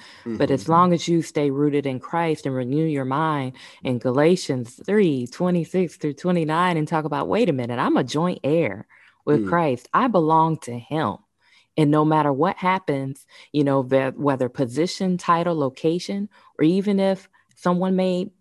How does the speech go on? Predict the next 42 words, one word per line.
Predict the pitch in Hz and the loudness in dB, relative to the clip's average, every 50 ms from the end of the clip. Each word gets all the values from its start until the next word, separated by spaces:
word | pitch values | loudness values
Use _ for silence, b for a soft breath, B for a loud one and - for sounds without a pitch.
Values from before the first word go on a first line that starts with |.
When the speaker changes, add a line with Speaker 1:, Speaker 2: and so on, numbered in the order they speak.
| _ _ _ _ | _ _ _ _
Speaker 1:
be, | 190 190 190 - - - | -2 -2 -2 -2 -6 -8
uh, | - 160 - _ _ - | -12 -14 -14 _ _ -4
out | 165 185 202 | -4 -2 -2
of | 196 190 | -2 0
my | 185 175 | -2 -2
life | 165 151 143 175 254 - - - - _ _ _ _ b b b b b _ | -2 -2 -2 -2 -2 -2 -4 -8 -12 _ _ _ _ b b b b b _
that | - 156 143 143 | -2 0 2 2
I | 147 170 | 2 2
Speaker 2:
Mm-hmm. | 190 190 | 2 4
Speaker 1:
thought | 180 180 170 - | 4 2 4 4
would | 196 190 180 | 2 2 2
be | 185 190 190 | 2 2 2
there | 180 185 185 180 | 2 0 0 -2
forever, | - 175 165 - - 175 196 202 160 143 143 143 B B B B B B B _ | -2 -4 -4 -2 -2 -4 -4 -2 -2 -4 -4 -4 B B B B B B B _
I | - - 240 | -6 -4 -4
still | 233 - - 247 226 202 | -6 0 2 2 2 4
belong | 180 185 180 185 185 190 185 | 2 0 0 0 0 0 0
him, | 180 208 226 - - - | -2 -2 -4 -6 -10 -10
to | - 175 | -8 -6
him, | 175 170 233 339 - - - - - _ _ _ | -4 -4 -4 -4 -4 -8 -10 -12 -14 _ _ _
and | 202 202 | 0 2
he's | 208 233 220 - | 2 2 -2 -2
got | - 196 196 226 - | -2 0 0 0 -2
Speaker 2:
Mm-hmm. | - - | -2 -2
Speaker 1:
me. | 139 123 117 - B B B B B B B B - | -2 -4 -4 -8 B B B B B B B B -2
And | 160 160 156 156 | 0 2 2 2
I | 156 156 | 0 2
think | - 214 226 220 | 2 2 2 4
that's | - 185 185 - | 2 0 0 -2
what | 190 175 - | -4 -4 -2
you're | 170 160 | -2 -2
doing | 143 160 156 151 151 | 0 0 0 0 -2
with | 147 143 | -2 -2
this | - 143 135 - | -2 -4 -2 -2
new | 156 143 143 | -2 -4 -2
book, | 127 127 143 139 135 135 131 - - | -2 -2 0 0 0 -2 -4 -8 -8
My | - 139 135 127 | -6 -6 -6 -6
Winter | 127 123 131 131 131 127 123 | -6 -6 -4 -4 -4 -6 -8
Season, | 123 - - - 117 123 127 127 - 107 107 110 - b b b b b | -10 -10 -8 -6 -6 -6 -6 -8 -10 -12 -12 -12 -14 b b b b b
seeing | _ - - 165 160 160 160 160 160 151 | _ -10 -6 -4 -2 -2 -2 -2 -4 -4
God's | - 151 135 131 131 131 131 - | -4 -4 -4 -2 -4 -6 -8 -12
faithfulness | - - - 131 131 135 131 - - 127 117 117 117 117 - | -12 -6 -4 -4 -2 -4 -6 -6 -8 -8 -8 -8 -10 -12 -14